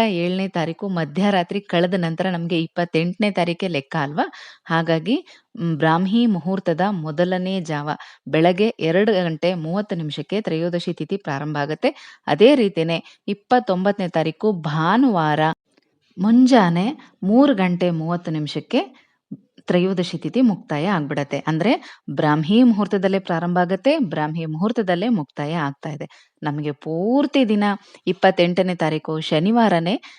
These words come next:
ನಮ್ಗೆ ತ್ರಯೋದಶಿ ತಿಥಿ ಇರುತ್ತೆ. ಹಾಗಾಗಿ ತುಂಬಾನೇ ವಿಶೇಷವಾದಂಥ ದಿನ.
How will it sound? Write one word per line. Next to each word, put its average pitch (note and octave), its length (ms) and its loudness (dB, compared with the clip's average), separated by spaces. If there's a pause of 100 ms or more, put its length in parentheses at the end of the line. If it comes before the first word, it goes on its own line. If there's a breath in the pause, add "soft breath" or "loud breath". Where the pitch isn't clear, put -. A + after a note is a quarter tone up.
(160 loud breath)
ನಮ್ಗೆ E3 380 -2
ತ್ರಯೋದಶಿ D#3+ 560 -4
ತಿಥಿ D3 260 -4
ಇರುತ್ತೆ. - 640 -6
ಹಾಗಾಗಿ F#3+ 480 0
ತುಂಬಾನೇ G#3+ 640 0
ವಿಶೇಷವಾದಂಥ F3+ 1000 0 (120)
ದಿನ. E3 120 -4